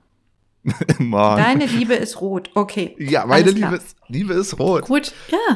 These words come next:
Speaker 1: Merkt euch
Speaker 2: Deine
Speaker 1: das da
Speaker 2: Liebe ist
Speaker 1: draußen.
Speaker 2: rot. Meine Liebe ist vielfarbig. Kann ich schon sagen, ich kann Herzen in allen Farben. Also schwarz vielleicht nicht, das hat, glaub ich, eine andere Bedeutung, aber alles andere geht.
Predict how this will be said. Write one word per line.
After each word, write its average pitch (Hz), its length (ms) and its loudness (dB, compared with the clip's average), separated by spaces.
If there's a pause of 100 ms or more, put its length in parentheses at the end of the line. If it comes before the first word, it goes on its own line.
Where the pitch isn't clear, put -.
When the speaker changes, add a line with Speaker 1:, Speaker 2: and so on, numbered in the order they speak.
(380)
Speaker 1:
Merkt 220 200 2
euch 277 60 2
Speaker 2:
Deine 302 60 0
Speaker 1:
das 277 100 0
da 247 60 0
Speaker 2:
Liebe 240 140 0
ist 175 40 2
Speaker 1:
draußen. 170 220 -6
Speaker 2:
rot. - 180 -14 (220)
Meine 247 360 2
Liebe 247 280 -2
ist - 400 -4 (220)
vielfarbig. 214 840 0 (680)
Kann 220 220 2
ich 214 120 -4
schon 190 180 -2
sagen, 220 260 0
ich 240 120 -4
kann 214 160 0
Herzen 208 380 0
in 196 160 0
allen 165 260 -4
Farben. - 480 -16
Also 202 220 -2
schwarz 233 400 -2
vielleicht 214 400 -4
nicht, 190 200 -2
das 190 140 -4
hat, 208 180 -4
glaub 190 200 0
ich, - 80 -8
eine 214 100 -2
andere 202 260 0
Bedeutung, 180 520 -2
aber 185 180 -2
alles 175 260 -2
andere 226 360 2
geht. - 240 -10